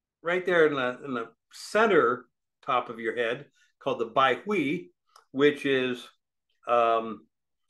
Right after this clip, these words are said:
that's the energy gate that, that connects up with the, uh, w-, with, uh, with the, the yang qi of the heavens, and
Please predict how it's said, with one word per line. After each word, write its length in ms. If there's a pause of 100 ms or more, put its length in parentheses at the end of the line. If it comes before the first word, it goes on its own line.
(220)
that's 280
the 200
energy 520
gate 360 (540)
that, 260 (140)
that 240
connects 400
up 240
with 280
the, 360
uh, 200 (840)
w-, 300
with, 360
uh, 280
with 180
the, 480
the 380 (320)
yang 320
qi 240
of 60
the 80
heavens, 440 (640)
and 440